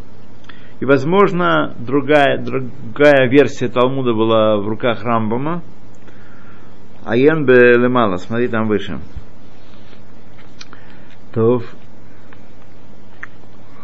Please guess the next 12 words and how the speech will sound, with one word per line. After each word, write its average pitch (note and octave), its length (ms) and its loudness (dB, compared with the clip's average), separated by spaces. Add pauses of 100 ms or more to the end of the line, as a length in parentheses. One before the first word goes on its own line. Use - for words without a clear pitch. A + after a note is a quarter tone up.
(1500)
то C3 60 0
есть, A2 160 2
даже G3 240 10
если G3 380 8
с-, - 680 -4
сам F3 360 2
Яшуа C3+ 760 2
бен D3+ 220 -2
Нун E3 220 -2
лично D#3 460 -2
мне D3 200 -4
говорит C3+ 540 2